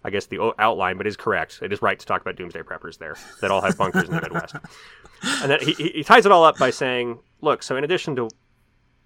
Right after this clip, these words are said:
Speaker 1: you know, this is an interesting place. We're having to deal with climate change right now, and the Midwest is going to be both very heavily affected by climate change and also might be a way for us to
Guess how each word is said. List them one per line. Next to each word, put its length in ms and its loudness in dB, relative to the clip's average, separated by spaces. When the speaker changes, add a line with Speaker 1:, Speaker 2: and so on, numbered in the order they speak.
Speaker 1:
you 80 -2
know, 60 -4
this 80 -4
is 60 -16
an 40 0
interesting 280 -2
place. 240 2
We're 80 2
having 120 0
to 60 0
deal 80 2
with 80 2
climate 300 0
change 260 -4
right 160 -4
now, 140 -4
and 100 -4
the 40 -6
Midwest 440 -2
is 140 -10
going 220 -4
to 40 -8
be 140 -8
both 240 -4
very 160 -4
heavily 260 -6
affected 340 -4
by 120 2
climate 320 -4
change 420 -6
and 100 -4
also 220 0
might 200 0
be 120 -4
a 40 0
way 200 0
for 160 -6
us 100 -10
to 160 -14